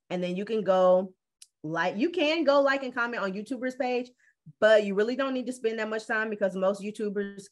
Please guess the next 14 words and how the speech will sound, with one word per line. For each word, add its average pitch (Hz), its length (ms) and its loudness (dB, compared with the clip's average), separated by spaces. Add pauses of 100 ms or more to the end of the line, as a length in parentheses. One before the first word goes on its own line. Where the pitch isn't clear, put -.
(300)
are 190 240 2
not 185 240 2
really 175 260 -2
looking 220 520 -2 (340)
for, 196 800 6
um, 170 420 -4
likes 180 340 -2 (380)
or, 156 200 -2
and 156 200 -4
comments, 160 480 -6
right? 160 300 -6
They're 180 100 -4
making 185 320 -4
content, 202 500 -2